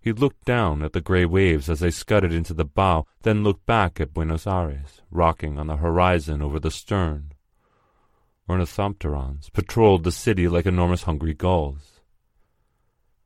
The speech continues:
"Where are we going, father?" said the veiled figure that stood at Alfonso's side. He had christened her Marcella. She had his eyes, after all. "We're going across the sea, little one,"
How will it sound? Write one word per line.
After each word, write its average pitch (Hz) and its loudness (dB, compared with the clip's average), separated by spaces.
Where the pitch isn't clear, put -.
"Where 113 -2
are 135 -2
we 143 0
going, 147 0
father?" 101 -4
said 87 -4
the 78 0
veiled 78 0
figure 76 -2
that 78 -2
stood 92 0
at 78 0
Alfonso's 78 -2
side. 76 -6
He 101 -4
had 98 -2
christened 92 -4
her 76 -4
Marcella. 85 -4
She - -6
had 87 0
his 80 -4
eyes, 82 -2
after 69 -10
all. 71 -10
"We're 127 0
going 131 2
across 120 -2
the 127 -2
sea, 147 0
little 82 -2
one," 65 -10